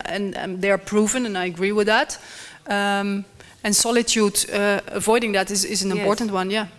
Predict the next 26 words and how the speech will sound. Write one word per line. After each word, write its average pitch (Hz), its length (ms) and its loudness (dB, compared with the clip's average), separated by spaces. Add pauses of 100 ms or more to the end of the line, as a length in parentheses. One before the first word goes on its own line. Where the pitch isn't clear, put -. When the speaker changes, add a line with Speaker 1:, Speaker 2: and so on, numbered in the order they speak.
Speaker 2:
Yes. 202 340 -6 (420)
I, 262 280 2
uh, 254 180 4
I, 247 280 0
uh, 226 440 2
looked 285 260 -8
at 208 280 -2
your 202 220 0
mental 202 680 -4
schijf 175 420 -2
van 175 200 -8
vijf. 180 540 -4 (440)
And, 202 340 2
uh, 196 600 2
if 196 200 -4
I, 208 320 2
uh, 185 100 -2
translate 220 580 -2
it, - 220 -8
uh, 185 440 -2
very 208 340 -2
quickly 202 760 -4
in 180 140 -2
English, 262 640 -4 (280)
it 202 140 -10
is 208 300 -8